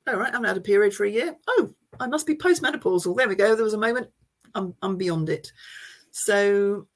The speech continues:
you know, sixty percent of women have symptoms bad enough that they need to take time off work, but most of them don't feel able still to tell their bosses that that's why they're having that time off work. Um,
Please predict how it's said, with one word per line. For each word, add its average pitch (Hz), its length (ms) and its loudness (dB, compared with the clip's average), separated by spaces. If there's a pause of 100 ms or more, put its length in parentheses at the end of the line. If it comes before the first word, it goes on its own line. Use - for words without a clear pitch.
you 214 80 -8
know, 196 180 -2 (240)
sixty - 360 2
percent 202 260 -4
of 196 80 -6
women 196 300 -2
have 196 260 -4
symptoms 196 380 0
bad 202 180 -2
enough 196 220 -4
that - 80 -16
they 196 100 -6
need 196 200 -6
to - 60 -8
take - 280 -10
time 202 260 -4
off 202 100 -6
work, 226 320 -6
but 180 120 -8
most 196 240 2
of - 60 4
them 170 200 -4
don't 170 120 -8
feel 175 380 -8 (240)
able 175 560 -2 (100)
still 170 400 -2
to - 120 -12
tell 185 240 -8
their 180 140 -4
bosses 175 480 -6 (440)
that - 100 -8
that's - 280 0
why 185 160 -4
they're 190 100 -4
having 202 260 -6
that 160 160 -6
time 156 260 -6
off 160 140 -12
work. - 400 -14 (160)
Um, 170 340 -4